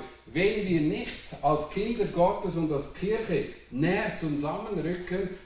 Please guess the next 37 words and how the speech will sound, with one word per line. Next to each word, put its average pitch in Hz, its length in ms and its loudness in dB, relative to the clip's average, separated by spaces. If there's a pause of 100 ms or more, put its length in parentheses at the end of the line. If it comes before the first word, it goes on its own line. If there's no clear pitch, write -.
und 180 300 4
für 170 180 2
diese 202 420 -2
Zeit 170 360 0
gerüstet 170 560 -2
sein 160 300 0
wird, 156 240 -2
wird 147 200 -4
es 135 120 -8
uns 127 220 -8
herausfordern. 127 680 -4
Darum 127 260 -6
ist - 140 -10
die - 100 -14
Kirche 143 360 -10
so 123 120 -10
etwas 110 300 -10
Wichtiges. 143 680 -10 (320)
Kirche 160 260 -2
ist 135 160 -6
wichtig, 151 320 -6
dass 120 160 -10
wir 120 100 -8
Familie 139 520 -2
sind 160 260 -4 (280)
und 120 200 -6
als 127 160 -4
Familie 135 560 -6 (260)
in 110 120 -10
dieser 117 300 -10
Welt 139 340 -4
bestehen 143 500 -6
können, 110 300 -4
weil 113 200 0
wir 110 100 -2
brauchen 135 500 -6
einander. 92 500 -6